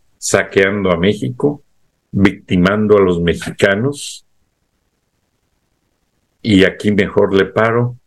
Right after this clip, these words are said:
porque ayer me censuraron muy feo, con amenaza hasta de cerrarme el canal.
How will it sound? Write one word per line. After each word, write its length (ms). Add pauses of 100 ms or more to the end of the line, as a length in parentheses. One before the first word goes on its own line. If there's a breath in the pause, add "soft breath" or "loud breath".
(720)
porque 640 (180)
ayer 400
me 180
censuraron 680
muy 300
feo, 400 (1000)
con 240
amenaza 560
hasta 240
de 160
cerrarme 520
el 120
canal. 360